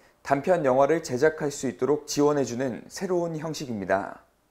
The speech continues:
지정된 네이버 웹툰의 네 개 단편 원작을 바탕으로 십오 분 내외 단편 영화 제작이 가능한 시나리오를 모집합니다.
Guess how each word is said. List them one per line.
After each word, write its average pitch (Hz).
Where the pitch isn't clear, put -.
지정된 180
네이버 143
웹툰의 165
네 101
개 156
단편 139
원작을 123
바탕으로 113
십오 139
분 156
내외 113
단편 160
영화 147
제작이 131
가능한 120
시나리오를 165
모집합니다. 101